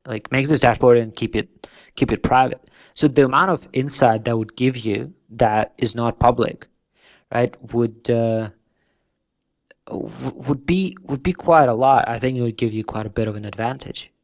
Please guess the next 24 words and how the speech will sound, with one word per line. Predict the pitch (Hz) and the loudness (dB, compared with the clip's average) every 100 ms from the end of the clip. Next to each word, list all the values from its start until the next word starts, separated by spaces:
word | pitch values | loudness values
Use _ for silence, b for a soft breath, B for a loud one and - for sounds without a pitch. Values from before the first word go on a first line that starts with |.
| - | -10
Um, | 117 117 117 113 - | -6 -2 -4 -4 -10
<laughs> | _ | _
so, | - - 135 139 - b b b b b b b _ _ _ | -10 2 4 4 2 b b b b b b b _ _ _
yeah, | 160 156 123 | 2 4 4
it's, | 139 139 - 139 | 0 -4 -4 0
uh, | 131 127 120 - - - - | 4 4 2 -2 -12 -20 -10
that's | 123 143 - - | 2 2 2 -8
the, | 147 - 139 | -4 0 0
I | |
think | 135 160 | 0 2
that's | 131 131 | 2 2
the | 139 | -4
fascinating | 123 123 - 117 110 | -2 -4 -4 -10 -8
part | - 104 - _ - | -6 -6 -8 _ -12
about | 113 - 110 107 104 - _ _ - | -8 -2 -2 -2 -4 -8 _ _ -2
crypto | 170 165 135 110 | -2 0 0 0
i-, | 104 - - _ - - - | -4 -12 -18 _ -20 -14 -10
is | 110 - | -8 -4
that | 113 107 - _ _ _ _ _ _ _ _ _ _ _ _ - | -2 -2 -6 _ _ _ _ _ _ _ _ _ _ _ _ 2
all | 143 | 2
of | 147 | 2
the | |
information, | 131 - 110 117 - - - _ | -2 -6 -8 -6 -6 -10 -14 _
like, | 127 | -16